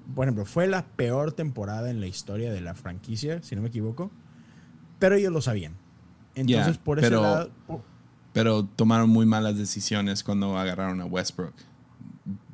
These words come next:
Speaker 2: O sea,
Speaker 1: Sí.
Speaker 2: dieron todas sus posibilidades de, de próximos
Speaker 1: Sí.
Speaker 2: años y todo eso. Entonces,
Speaker 1: Sí.
Speaker 2: están un poco fritos todavía por un rato.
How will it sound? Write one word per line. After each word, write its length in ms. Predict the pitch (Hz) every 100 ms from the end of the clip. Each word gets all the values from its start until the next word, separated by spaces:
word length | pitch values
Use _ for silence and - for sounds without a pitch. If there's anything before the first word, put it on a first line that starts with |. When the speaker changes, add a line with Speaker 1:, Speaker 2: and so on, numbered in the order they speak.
| - - - -
Speaker 2:
O 100 | 110
sea, 140 | 110
Speaker 1:
Sí. 60 | 101
Speaker 2:
dieron 320 | 107 107 110
todas 400 | 110 113 113 113
sus 160 | 113 107
posibilidades 760 | 107 - 104 98 101 95 95
de, 300 | 95 92 90 87
de 180 | 87 92
próximos 420 | 95 98 - 101
Speaker 1:
Sí. 100 | 110
Speaker 2:
años 440 | 95 90 95 90 -
y 40 |
todo 260 | 87 85 85
eso. 160 | 85
Entonces, 460 | 90 92 95 92 90
Speaker 1:
Sí. 600 | - - - - - -
Speaker 2:
están 260 | 110 127 127
un 100 | 120
poco 240 | 135 120
fritos 460 | 107 104 92 98 -
todavía 380 | 95 90 92 -
por 120 | 92
un 100 | 90
rato. 300 | 78 -